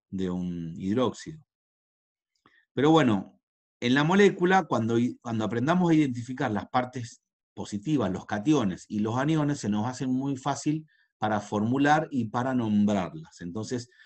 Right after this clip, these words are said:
esto es lo primero que yo les pido que tengan en cuenta. Ve, cuando vean una sal, traten de identificar la parte que proviene del positivo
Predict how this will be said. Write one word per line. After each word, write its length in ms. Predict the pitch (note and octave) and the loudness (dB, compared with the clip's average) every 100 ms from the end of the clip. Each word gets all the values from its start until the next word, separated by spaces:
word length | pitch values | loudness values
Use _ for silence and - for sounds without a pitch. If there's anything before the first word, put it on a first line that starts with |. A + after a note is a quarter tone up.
| - | -18
esto 180 | A#2+ A#2 | -12 2
es 40 | D#3+ | 4
lo 100 | D#3 | 4
primero 300 | C#3 D3+ D#3 | 2 2 2
que 80 | |
yo 80 | C#3+ | 2
les 140 | C#3+ A#2+ | 0 2
pido 260 | D3 B2 | 2 2
que 80 | G#2+ | 0
tengan 260 | G#2 G#2+ G#2 | -2 -2 -2
en 120 | G2 | -2
cuenta. 340 | F#2+ F2 F2 F#2 | -4 -8 -10 -4
Ve, 160 | A2 | -4
cuando 280 | - G2+ G2 | -2 -2 0
vean 200 | B2+ D#3 | 0 0
una 160 | D3+ C#3 | 0 -2
sal, 240 | E3 E3 | -2 -2
traten 360 | D#3+ D3+ D#3 C#3 | -4 -6 -4 -2
de 80 | |
identificar 460 | C3 A2 G#2 A2+ C3 | -2 -4 -8 -6 -4
la 160 | C3+ A#2+ | -4 -2
parte 300 | B2 A2 G#2+ | -6 -6 -10
que 100 | G2 | -8
proviene 460 | G2+ G#2 G#2 F#2 | -6 -2 -2 -4
del 160 | - - | -12 -20
positivo 640 | _ - G#2 D3 F3 F3+ | _ -14 -2 0 0 -4